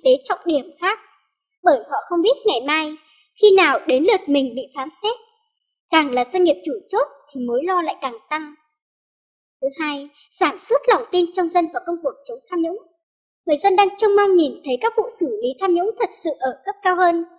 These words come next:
và trong nhiều lĩnh vực rộng hơn, với những động thái quyết liệt đủ để chứng minh rằng công cuộc chống tham nhũng đang được tiến hành triệt để, không có vùng cấm. Đúng như tinh thần củi tươi vào lò cũng phải cháy mà ông Trọng đã tuyên bố,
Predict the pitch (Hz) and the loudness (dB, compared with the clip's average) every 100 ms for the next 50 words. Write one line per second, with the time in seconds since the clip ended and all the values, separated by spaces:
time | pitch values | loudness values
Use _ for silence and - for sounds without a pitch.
0 | _ _ _ 302 381 392 330 240 302 339 | _ _ _ -6 2 4 4 2 -2 -2
1 | - _ - 302 - - 359 330 330 - | -6 _ -2 -2 -2 -6 -2 -2 -4 -10
2 | _ _ _ - 269 320 381 381 - 285 | _ _ _ 0 2 2 2 0 0 -4
3 | 277 - 508 523 440 320 - - _ - | -4 4 4 4 4 4 2 -14 _ -2
4 | 311 214 240 285 311 370 339 269 214 - | -2 0 -6 -2 0 0 0 -4 -8 -20
5 | _ _ _ _ _ - 415 403 285 - | _ _ _ _ _ 2 4 6 4 4
6 | 269 311 415 359 403 392 427 330 269 - | 0 2 4 4 4 2 2 2 -2 4
7 | 269 359 403 262 - 269 262 214 - _ | 4 6 -2 -4 -4 0 2 0 -6 _
8 | _ _ _ - 339 320 294 311 - 240 | _ _ _ -4 -2 -2 -6 -6 -4 -6
9 | 247 403 - _ _ _ 285 349 480 480 | -4 -8 -10 _ _ _ 4 6 4 6
10 | 440 427 330 247 302 233 - 403 392 311 | 6 6 -2 0 0 0 0 0 0 2
11 | 269 247 220 523 339 370 - - 240 349 | 2 2 0 -6 -2 -2 -2 -4 -2 -2
12 | - 359 269 302 - 277 277 - 349 269 | -2 -4 -4 -6 -8 -8 -8 -6 -6 -4
13 | 247 247 | -4 -4